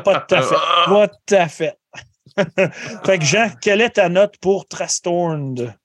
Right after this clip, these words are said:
Speaker 3: c'est un sept.
Speaker 1: OK, OK. Euh, pour ma part, je suis un petit peu plus que toi, je pense. Fait que moi, sept point cinq pour Trastorned.
Speaker 2: Ok.
Speaker 1: Max ?
Speaker 2: Sept point cinq aussi.
Speaker 1: Regarde, on est pas mal tout à la même place. C'est un album qui est bon, c'est bien fait,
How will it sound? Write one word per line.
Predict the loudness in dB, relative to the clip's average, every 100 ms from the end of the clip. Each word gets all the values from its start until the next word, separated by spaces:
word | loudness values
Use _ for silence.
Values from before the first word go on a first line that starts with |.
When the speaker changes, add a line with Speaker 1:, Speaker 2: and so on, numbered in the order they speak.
| -8 -2
Speaker 3:
c'est | 0
un | 0
sept. | 0 -2 -2 -12 -20 _ _ _ _ _ -14 -6
Speaker 1:
OK, | 0 0 -2 _ _ _ -20
OK. | -6 -4 -4 _ _ _ -20 -20 _ _ _ 0
Euh, | 4 6 6 6 4 2
pour | -2 0
ma | 0
part, | 4 2 2
je | -4
suis |
un | -12
petit | -12
peu | -10
plus | -8 -8
que | -10
toi, | -12 -14
je | -16
pense. | -20 -20 -18
Fait | -14
que | -6 -6
moi, | -4 -4
sept | -6 -4
point | -2 0
cinq | -2 -8 -18 _ _ _ _ _ _ _
pour | _ -12
Trastorned. | -10 -10 -12 -18
Speaker 2:
Ok. | _ _ _ _ _ _ -6
Speaker 1:
Max ? | -4
Speaker 2:
Sept | -4 -4
point | 0 0
cinq | 2 -2 -2
aussi. | -6 -6 -14 _ _ -8
Speaker 1:
Regarde, | -2 0 2 2
on | 0
est |
pas | 0 2
mal | 2
tout | 2
à | -2
la | 0
même | -2 -2
place. | -2 -2 -4
C'est | -4 -2
un | -2
album | 0 2 2
qui | 0 -4
est |
bon, | 0 0 0 -6 _ _ _
c'est | -20 -8
bien | -6 -2
fait, | 0 0